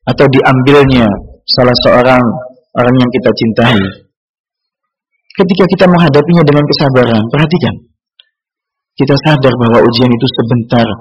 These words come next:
dan ternyata setelah ujian itu ada begitu banyak perkara yang baik yang Allah berikan kepada kita. Tapi disinilah, di saat ujian dalam bentuk yang seperti itu tadi, kes-, kesulitan-kesulitan itu menimpa kita, kita cenderung merasa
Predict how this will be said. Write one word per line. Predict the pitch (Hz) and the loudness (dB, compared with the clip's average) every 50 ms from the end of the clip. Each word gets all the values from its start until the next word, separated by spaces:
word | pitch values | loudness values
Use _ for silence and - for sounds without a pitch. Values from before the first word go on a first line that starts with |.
| - - - _ - 135 | -16 -20 -20 _ -2 0
dan | 131 127 120 | 0 0 0
ternyata | 127 123 127 143 147 143 143 127 | -2 -2 -2 -2 -2 0 -2 -2
setelah | - 131 - 135 131 127 | -2 -2 -2 0 0 2
ujian | 127 127 123 117 127 123 120 | 2 0 0 0 -2 -2 -2
itu | 120 127 123 | 0 0 0
ada | - 123 117 | 0 0 0
begitu | 117 117 120 117 - 117 | -2 -2 -4 -2 -4 -4
banyak | 110 113 131 135 143 135 127 120 - - - - _ _ _ - | -2 0 0 2 2 2 2 0 -2 -4 -6 -18 _ _ _ -8
perkara | 123 110 - - 113 113 127 131 | -8 -6 -4 -4 -4 -2 0 2
yang | 120 110 110 139 175 - - _ _ _ _ _ _ _ _ _ | 2 2 2 0 -2 -6 -10 _ _ _ _ _ _ _ _ _
baik | - - 143 135 117 | -2 0 2 2 2
yang | - 107 98 | 0 0 -2
Allah | 98 107 104 107 104 | -2 -2 -2 -2 -4
berikan | 113 110 101 - 101 98 98 101 | -4 -6 -4 -4 -4 -6 -4 -4
kepada | 101 95 - 107 104 | -2 -2 -2 -2 -2
kita. | 95 - 113 - - 85 80 - - - - _ _ _ _ _ _ _ _ _ _ _ _ _ _ - - - _ - | -4 -4 -8 -8 -6 -6 -6 -6 -8 -12 -16 _ _ _ _ _ _ _ _ _ _ _ _ _ _ -20 -20 -20 _ -10
Tapi | - - 143 131 | -10 -4 -4 -2
disinilah, | 123 117 117 - 135 139 131 127 110 - - - - - - - - - - _ _ _ _ _ _ | -2 -2 -2 0 -2 0 0 0 0 0 -2 -4 -6 -8 -12 -12 -12 -14 -20 _ _ _ _ _ _
di | - - 123 104 127 | -6 -4 -4 0 2
saat | 113 120 123 - 127 | 2 2 2 2 0
ujian | 123 117 123 131 123 120 | -2 0 0 0 0 2
dalam | 120 117 113 117 | 2 2 2 2
bentuk | 117 120 113 110 110 113 | 2 0 0 0 0 0
yang | 113 | 0
seperti | 113 - 117 113 120 107 - 131 | -2 -4 -6 -6 -6 -4 -2 -2
itu | 95 120 - 123 117 | -2 -2 -2 -4 -4
tadi, | 131 123 107 104 101 98 98 107 - _ _ _ _ _ _ _ _ - | -2 -4 -4 -2 -4 -4 -4 -6 -10 _ _ _ _ _ _ _ _ -20
kes-, | _ - 107 - - - - - _ _ _ _ _ _ _ _ _ | _ -8 -6 -4 -4 -6 -6 -8 _ _ _ _ _ _ _ _ _
kesulitan-kesulitan | - 135 - - 135 131 120 131 127 127 120 117 127 127 117 131 123 120 | -8 -8 -4 -2 -2 -2 0 0 0 -2 -2 -4 -4 -4 -2 -2 -2 -2
itu | 113 - 123 | 0 -2 -2
menimpa | 123 123 127 127 120 127 120 | 0 0 0 0 0 -2 -2
kita, | 123 131 120 120 107 110 - 147 | -2 -2 -4 -2 -4 -6 -4 -4
kita | 143 151 139 - | -2 -2 -2 -2
cenderung | 139 131 123 120 131 139 139 139 | -2 -2 -2 0 0 0 0 0
merasa | 135 135 135 127 123 - 147 139 | 0 0 0 0 -2 -2 -2 -2